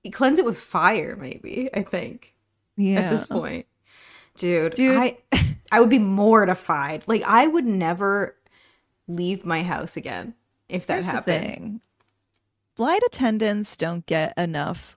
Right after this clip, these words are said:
Speaker 2: credit
Speaker 1: Mm.
Speaker 2: for what they
Speaker 1: Mm.
Speaker 2: do.
Speaker 1: Mm-mm.
Speaker 2: For what they deal with on a daily basis. 'Cause, like, people get wasted on planes and they just
Speaker 1: Oh my
Speaker 2: fucking
Speaker 1: God.
Speaker 2: do shit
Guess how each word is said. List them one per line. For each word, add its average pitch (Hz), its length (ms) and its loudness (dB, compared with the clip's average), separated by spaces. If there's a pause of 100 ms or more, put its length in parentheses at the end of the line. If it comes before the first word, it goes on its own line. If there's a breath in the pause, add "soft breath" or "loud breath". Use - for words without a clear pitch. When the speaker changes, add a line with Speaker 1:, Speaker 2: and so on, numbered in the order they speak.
Speaker 2:
credit 208 480 0
Speaker 1:
Mm. 185 60 -16
Speaker 2:
for 185 120 -4
what 160 200 -4
they 156 180 0
Speaker 1:
Mm. 165 80 -8
Speaker 2:
do. - 320 -6 (340)
Speaker 1:
Mm-mm. 165 560 -10 (360)
Speaker 2:
For 277 80 2
what 330 160 0
they 349 120 -2
deal 311 220 -6
with 339 120 -6
on 311 100 -8
a 285 80 -8
daily 208 440 -4
basis. 175 520 -4
'Cause, 247 200 -8
like, 269 260 -2
people 403 480 -2
get 233 300 -2 (140)
wasted 180 680 -2
on 170 200 -4
planes 165 720 -8
and 170 180 -4
they 170 120 0
just 190 180 0
Speaker 1:
Oh 180 100 0
my 196 100 -2
Speaker 2:
fucking 185 220 -8
Speaker 1:
God. 170 380 -6
Speaker 2:
do 240 160 -6
shit 220 720 -2